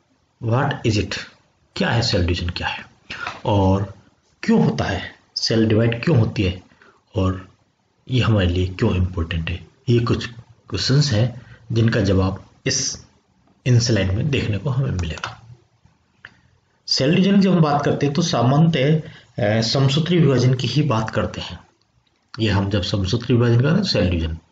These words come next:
ठीक है, अर्धसूत्री विभाजन की बात बाद में होती है, लेकिन समसूत्री विभाजन प्रत्येक कोशिका divide होती है,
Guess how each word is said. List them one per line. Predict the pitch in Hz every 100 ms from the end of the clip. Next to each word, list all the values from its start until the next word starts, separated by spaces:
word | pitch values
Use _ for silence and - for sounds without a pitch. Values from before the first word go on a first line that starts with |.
| _
ठीक | 127 170
है, | - _ _
अर्धसूत्री | 123 - 120 127
विभाजन | 107 107 120 180
की | 208 226 - - - -
बात | 123 120 110
बाद | 90 92
में |
होती | 113 113
है, | 214
लेकिन | 214
समसूत्री | - 120 117 107 87
विभाजन | 87 90
प्रत्येक | 113 123 120
कोशिका | 110 123
divide | 95 95 110
होती | 123 127 170
है, | 220 -